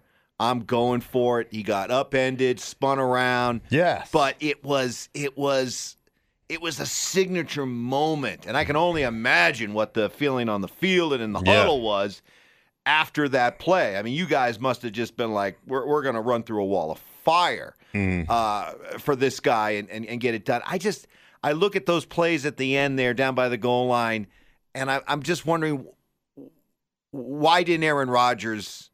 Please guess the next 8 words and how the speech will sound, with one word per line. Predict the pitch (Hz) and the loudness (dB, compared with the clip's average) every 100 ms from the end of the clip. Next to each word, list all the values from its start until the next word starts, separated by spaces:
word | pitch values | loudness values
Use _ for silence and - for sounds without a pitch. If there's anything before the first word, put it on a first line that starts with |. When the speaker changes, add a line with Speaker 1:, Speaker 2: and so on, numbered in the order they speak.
| _ | _
Speaker 1:
at | 117 - | -4 0
that | 120 113 | 2 0
moment | 120 113 104 - - _ | -2 0 0 -4 -8 _
go | 123 120 | 0 0
for | 123 107 | -2 -4
his | 120 107 | 0 -2
helicopter | 104 71 - 73 - 78 | -2 -6 -6 -8 -8 -12
moment? | 64 52 50 | -12 -14 -18